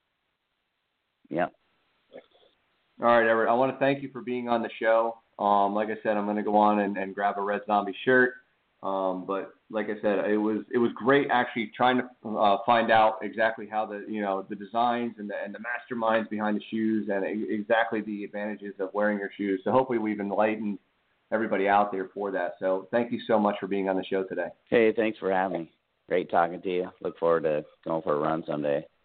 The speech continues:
Speaker 1: with you.
Speaker 2: Yeah, absolutely. Absolutely. And I'll, I'll get a hold of you
Speaker 1: Yeah.
Speaker 2: here after the show a little bit, all right?
Speaker 1: Sure. Sounds good.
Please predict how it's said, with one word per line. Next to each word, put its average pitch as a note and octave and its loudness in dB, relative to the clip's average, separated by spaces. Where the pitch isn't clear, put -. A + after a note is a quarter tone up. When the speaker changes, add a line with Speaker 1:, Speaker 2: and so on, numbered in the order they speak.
Speaker 1:
with D2 -6
you. D2 -4
Speaker 2:
Yeah, B2+ -2
absolutely. - -12
Absolutely. G#2+ -2
And A#2 4
I'll, A#2+ 6
I'll A#2+ 2
get B2 0
a A#2 2
hold B2 -4
of A#2 -10
you A2 -6
Speaker 1:
Yeah. - -4
Speaker 2:
here A2 -4
after G#2+ -8
the G2+ -16
show A2 -10
a - -8
little G2 -4
bit, F2+ -20
all F#2+ -6
right? A#2 -8
Speaker 1:
Sure. G#2 4
Sounds F2+ -6
good. F#2 -2